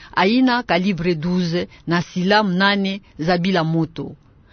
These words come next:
Tena wote walikaribishwa na maofisa za kijeshi la taifa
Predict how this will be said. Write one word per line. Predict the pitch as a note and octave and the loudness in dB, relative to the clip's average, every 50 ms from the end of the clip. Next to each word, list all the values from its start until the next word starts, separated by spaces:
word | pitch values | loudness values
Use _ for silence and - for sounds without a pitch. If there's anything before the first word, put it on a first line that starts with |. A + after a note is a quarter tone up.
| - - - - | -20 -20 -14 -2
Tena | - G#3+ G#3+ F#3 D#3+ | 0 0 2 2 2
wote | E3 F#3 A#3 C#4 D4+ - E4 | 4 4 4 2 2 0 0
walikaribishwa | D4 C4 B3+ C4 - C4+ C4+ C#4 B3 D#4+ F#4+ - - - - E4 D#4+ D#4+ | 0 0 0 0 0 0 0 0 -2 -2 -4 -4 -4 0 2 2 2 4
na | C#4 A#3 F#3+ | 2 2 2
maofisa | F3 D#3+ E3 G3 F4+ E4+ - C#4 A#3 - - G#3 F#3 F3 E3 | 2 2 2 2 2 0 -2 -8 -12 -4 0 0 2 2 0
za | D#3 D3+ C#3 C3+ C#3 | 0 -4 -4 -6 -6
kijeshi | - - E3 D3+ C#3 A#3 D4 E4 - - D4 C#4 | -8 -8 -8 -4 -2 -2 -2 -2 -2 -2 -2 0
la | C4 G#3+ E3 D#3 | 2 2 0 0
taifa | - - D3+ E3 A3 B3 - - D4+ D#4 D#4+ | 0 -2 -2 -2 -2 -2 0 0 2 2 0